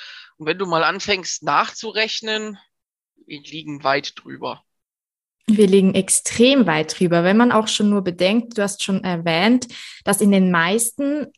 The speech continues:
Speaker 2: Lebensmitteln Zucker zugesetzt wird, zumindest in den Lebensmitteln, die verarbeitet sind. In nat-,
Speaker 1: Ja.
Speaker 2: in natürlichen Lebensmitteln natürlich nicht, außer natürlichen Früchten, wo Fruchtzucker drin ist.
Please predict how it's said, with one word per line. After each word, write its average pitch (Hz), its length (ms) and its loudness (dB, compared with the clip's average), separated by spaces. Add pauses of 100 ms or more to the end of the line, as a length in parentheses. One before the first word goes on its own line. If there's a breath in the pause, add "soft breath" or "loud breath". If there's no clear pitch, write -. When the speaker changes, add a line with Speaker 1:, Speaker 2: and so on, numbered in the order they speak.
(120)
Speaker 2:
Lebensmitteln 254 1080 2 (100)
Zucker 226 680 0
zugesetzt 240 680 2
wird, 165 240 2
zumindest 214 420 2
in 202 160 0
den 190 360 -2
Lebensmitteln, 226 680 0
die 214 80 0
verarbeitet 196 680 0
sind. 175 220 -2
In 180 120 -2
nat-, 175 280 -6
Speaker 1:
Ja. 190 120 0
Speaker 2:
in 196 80 6
natürlichen 190 600 0
Lebensmitteln 220 640 0
natürlich 190 480 -4
nicht, 208 260 0
außer 180 380 0
natürlichen 175 560 -8
Früchten, 285 480 2
wo 202 140 6
Fruchtzucker 262 640 0
drin 233 260 4
ist. 233 160 2